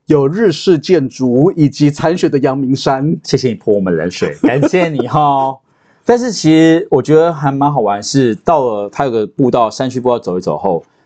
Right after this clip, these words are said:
Speaker 2: 它有地方是可以泡野溪温泉的泡脚，然后
Speaker 1: 只有，只有泡脚而已。
Speaker 2: 嗯，它泡脚而已。但是那温泉其实很不，很不温啦，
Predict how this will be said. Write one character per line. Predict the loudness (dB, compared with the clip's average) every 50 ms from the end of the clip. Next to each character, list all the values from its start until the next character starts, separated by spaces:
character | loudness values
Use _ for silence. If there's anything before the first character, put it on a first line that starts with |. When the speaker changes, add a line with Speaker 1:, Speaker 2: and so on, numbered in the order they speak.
| _ _
Speaker 2:
它 | -4 -2
有 | -2 0
地 | -2 -2
方 | -4 -4
是 | -4 -4 -6
可 | -4 -2 -2
以 | -2 -2
泡 | -2 -2 -2 -2 -2
野 | -4 -6 -6 -6 -6
溪 | -6 -6 -4 -2
温 | 0 0 0 -2
泉 | -4 -6 -12
的 | -12
泡 | -10 -6 -6 -6
脚， | -6 -6 -12 -14 -16 -16 _ _ _ _ _ _ _ _ _ _ _ _ _ _ _ -6
然 | -2 -2 -2 0
后 | 0 -2
Speaker 1:
只 | -2
有， | -4 -4 -2
只 | 0
有 | 0 2
泡 | 0 -2 -4
脚 | -4 -6 -8 -6 -4
而 | -4
已。 | -2 -2
Speaker 2:
嗯， |
它 | -2 -2 -2 -2
泡 | -2 -2 -4
脚 | -4 -4 -8 -8 -8
而 | -10
已。 | -12 -12 _
但 | -4 -2
是 | 0 2
那 | 2 2 2 0 -2 _ -2
温 | 0 0 0
泉 | 0 -4 -6
其 | -8 -6 -8 -8
实 | -8
很 | -8
不， | -6 -4 -4 -2 -2 -4 -6
很 | -6 -6 -4 -2
不 | 0 0 0 2
温 | 2 0 0 -2 -2
啦， | -6 -6 -8 -12